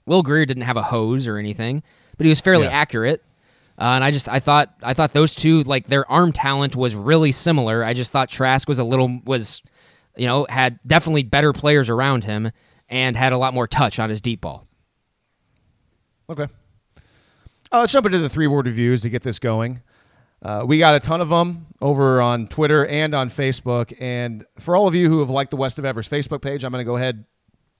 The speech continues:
Speaker 2: and go and start there. So thank you for liking the West of Evers Facebook page. And I haven't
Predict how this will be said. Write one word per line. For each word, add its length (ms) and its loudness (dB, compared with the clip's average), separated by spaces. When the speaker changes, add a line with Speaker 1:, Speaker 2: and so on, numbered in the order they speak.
Speaker 2:
and 140 -8
go 280 0
and 100 -8
start 280 -6
there. 240 -6
So 260 -6
thank 280 -8
you 100 -8
for 140 -10
liking 240 -8
the 60 -8
West 200 -8
of 60 -10
Evers 240 -10
Facebook 360 -10
page. 320 -10
And 560 0
I 140 0
haven't 400 -4